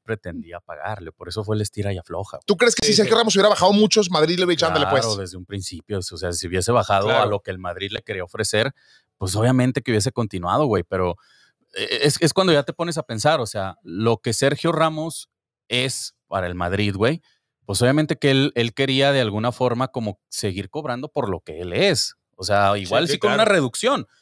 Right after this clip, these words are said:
Speaker 1: entendiéndole edad y entendiendo que la, la llegada de otros jugadores y el surgimiento de, de otros jugadores. Pero al fin y al cabo, pues él quería sentirse como valorado
Speaker 3: Valorado,
Speaker 1: en ese,
Speaker 3: valorado.
Speaker 1: en ese sentido, en, en, en lo económico.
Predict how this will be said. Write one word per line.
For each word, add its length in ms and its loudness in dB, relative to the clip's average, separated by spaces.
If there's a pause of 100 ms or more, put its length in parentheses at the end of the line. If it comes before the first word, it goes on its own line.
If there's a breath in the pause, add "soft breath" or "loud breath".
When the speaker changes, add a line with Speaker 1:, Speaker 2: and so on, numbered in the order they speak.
Speaker 1:
entendiéndole 640 2
edad 320 4
y 60 -2
entendiendo 720 -6
que 80 -14
la, 440 -4
la 160 -2
llegada 320 2
de 80 2
otros 220 -6
jugadores 500 4
y 40 2
el 100 2
surgimiento 540 -2
de, 240 2
de 100 -4
otros 240 -6
jugadores. 480 2 (400 loud breath)
Pero 160 2
al 100 2
fin 200 -6
y 20 0
al 120 -2
cabo, 360 0 (320)
pues 160 0
él 140 2
quería 540 0
sentirse 840 0
como 440 2
valorado 440 2
Speaker 3:
Valorado, 360 0
Speaker 1:
en 140 -8
ese, 180 -8
Speaker 3:
valorado. 260 -6
Speaker 1:
en 60 -4
ese 120 -6
sentido, 560 2
en, 160 0
en, 280 -4
en 160 -8
lo 120 -4
económico. 760 -2